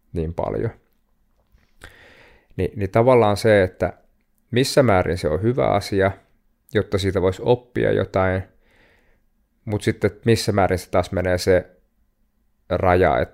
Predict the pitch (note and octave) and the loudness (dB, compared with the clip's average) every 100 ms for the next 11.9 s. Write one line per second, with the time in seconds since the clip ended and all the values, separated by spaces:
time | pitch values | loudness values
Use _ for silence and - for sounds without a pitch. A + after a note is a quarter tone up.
0 | - D#2+ F2 F2 E2+ E2+ F#2 F#2 F#2+ E2+ | -10 -8 0 0 2 -2 -2 -2 -2 0
1 | - - - - - - - - D2+ - | 0 0 -4 -6 -6 -6 -8 -8 -8 -10
2 | _ _ _ _ _ _ _ - F2 E2+ | _ _ _ _ _ _ _ -4 -2 -2
3 | E2 F2 - - F#2+ F2+ D#2 - D#2+ E2 | -2 -2 -2 -2 -2 0 -2 -2 -6 -6
4 | - F2+ - _ _ _ _ _ - E2 | -6 -8 -12 _ _ _ _ _ -12 -8
5 | - C2+ D#2+ D#2 - _ - - _ _ | -6 -6 -6 -8 -10 _ -20 -20 _ _
6 | _ _ _ - _ _ _ _ _ _ | _ _ _ -20 _ _ _ _ _ _
7 | _ _ _ _ _ _ _ _ - E2 | _ _ _ _ _ _ _ _ -10 -6
8 | D2+ F#2 F#2 F#2+ E2 D2 D#2 E2+ - - | -4 -4 -2 -2 -2 -4 -4 -6 -6 -8
9 | G2 - - - - _ _ _ _ _ | -10 -12 -10 -10 -12 _ _ _ _ _
10 | _ _ _ _ _ _ _ _ _ _ | _ _ _ _ _ _ _ _ _ _
11 | A2+ G#2+ A2+ C3+ C3 B2+ G2+ - G#2 | 0 4 6 8 8 6 2 4 2